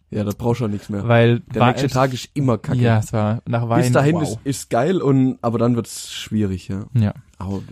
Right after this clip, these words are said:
Speaker 1: ja.
Speaker 2: Ja, und dann
Speaker 1: Aus dem
Speaker 2: hab
Speaker 1: Alter
Speaker 2: ich,
Speaker 1: sind wir raus.
Speaker 2: richtig. Und ja, und am Montag hab ich wieder arbeiten gegangen. Es war
Speaker 1: Ja.
Speaker 2: toll, ich hab mich gefreut, war, war richtig gut. Aber ja.
Speaker 1: <laughs> Kann man machen.
Speaker 2: Ja.
Speaker 1: So, jetzt.
Speaker 2: So,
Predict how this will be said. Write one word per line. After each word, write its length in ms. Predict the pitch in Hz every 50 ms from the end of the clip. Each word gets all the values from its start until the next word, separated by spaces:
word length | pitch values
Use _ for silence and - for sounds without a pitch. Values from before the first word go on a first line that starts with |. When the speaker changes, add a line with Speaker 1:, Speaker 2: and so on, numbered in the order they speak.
| - -
Speaker 1:
ja. 220 | 98 95 95 98 101
Speaker 2:
Ja, 160 | - 117 110 -
und 220 | - 120 127 101
dann 60 | 131 123
Speaker 1:
Aus 40 | 127
dem 60 | 127
Speaker 2:
hab 80 | 123 120
Speaker 1:
Alter 140 | 120 113 110
Speaker 2:
ich, 80 | -
Speaker 1:
sind 100 | - 104
wir 100 | 95 90
raus. 220 | 95 95 107 117 117
Speaker 2:
richtig. 460 | 123 120 113 - - 104 - - - _ _ _ _ _ _ _ _
Und 140 | - 117 131
ja, 100 | 151 151
und 80 | 143 135
am 60 | 127
Montag 380 | 127 127 156 160 202 202 208 185
hab 80 | 190
ich 60 | 180
wieder 140 | 175 180 180 208
arbeiten 200 | 294 320 320 226
gegangen. 220 | 165 143 131 131
Es 80 | 120 156
war 300 | 156 160 175 185 196 135
Speaker 1:
Ja. 100 | 156 208
Speaker 2:
toll, 220 | 269 247 233 269 285
ich 60 | 233
hab 60 | 208
mich 100 | 208 220
gefreut, 280 | 196 - 226 247 254 214
war, 360 | 190 190 190 190 190 190 185
war 140 | 196 202 185
richtig 220 | 202 214 - 208 -
gut. 280 | - 262 254 - - - _ - - - - - - - - - - - - -
Aber 220 | 151 180 202 208 208
ja. 180 | 254 254 196 160 - - - - _ - - -
Speaker 1:
<laughs> 420 | - - - - - - _ _ -
Kann 140 | 131 127
man 200 | 139 143 143 135
machen. 360 | 131 147 165 165 135 110 104 - _
Speaker 2:
Ja. 240 | - 214 156 113 - _ _ _ _ _ _ _ _ _ _
Speaker 1:
So, 200 | - - 110 113
jetzt. 140 | 117 113 120
Speaker 2:
So, 260 | 131 160 185 151 110